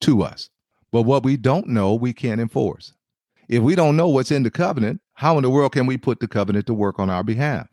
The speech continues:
We gotta know what it says. And once we know what it says,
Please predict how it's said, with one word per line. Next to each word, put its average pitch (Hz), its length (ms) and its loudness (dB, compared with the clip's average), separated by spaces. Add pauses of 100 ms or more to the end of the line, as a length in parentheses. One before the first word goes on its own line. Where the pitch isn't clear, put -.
(400)
We 123 140 0
gotta 113 240 2
know 104 380 2
what 95 260 -2
it 98 80 -2
says. 78 460 -6 (360)
And 113 180 2
once 143 200 2
we 123 160 0
know 120 240 4
what 147 180 2
it 104 60 0
says, 147 480 -2